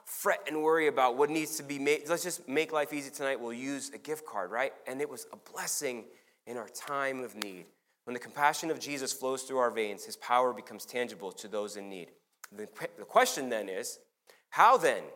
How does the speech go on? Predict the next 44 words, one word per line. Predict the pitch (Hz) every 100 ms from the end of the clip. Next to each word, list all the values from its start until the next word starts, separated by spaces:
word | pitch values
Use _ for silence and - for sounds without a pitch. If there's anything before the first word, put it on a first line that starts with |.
| -
does | - 123
compassion | 131 113 113 110 107
flow | - 110 95 - - _ _ -
through | 147
my | 139 233 196
veins? | 110 - - - _ _ _ _ _ _ _ -
How | 226
does | 233
it | 233
flow | 208
through | 208 202
my | 208 247
veins? | 196 165
And, | 151 151
and, | 175
and | 151
how | - 220
does | 285 269
that | 208 -
actually | 220 214 - 220 190
benefit | 139 196 247 220 156 139 - - - _
the | 143
people | - - 240 - 226 220 147
and | 156
the | 139
world | 139 151 147 127
around | 127 127 117
me? | 90 76 _ _ _ _
So | - - - 160 139
glad | 135 127 120 110
you | 113 -
asked, | 101 - - - - _
because | _ - 107
that's | - 123 -
where | 110
we're | 98
going | 104 92 95
next. | 135 143 - - - _
That's | - -
such | - -
great | 110 104
questions, | 113 101 - 65
you | 101
know? | 104